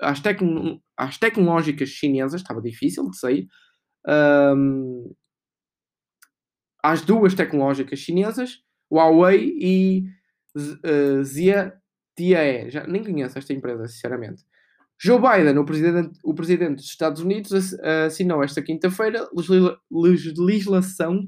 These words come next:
que pretende endurecer as restrições aplicadas às licenças para novos equipamentos, eh, requeridas por empresas que possam ser vistas como um risco para a segurança nacional.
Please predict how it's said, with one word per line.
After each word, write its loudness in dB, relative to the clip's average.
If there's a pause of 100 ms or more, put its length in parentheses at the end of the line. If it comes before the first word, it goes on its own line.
que -16 (120)
pretende 0 (600)
endurecer 2
as -2
restrições -4
aplicadas -4
às -4
licenças -4
para -4
novos 2
equipamentos, -6 (580)
eh, 2
requeridas 2
por 2
empresas 2
que -20
possam -6
ser -2
vistas -4
como -2
um 0
risco -6
para -4
a -6
segurança -8
nacional. -8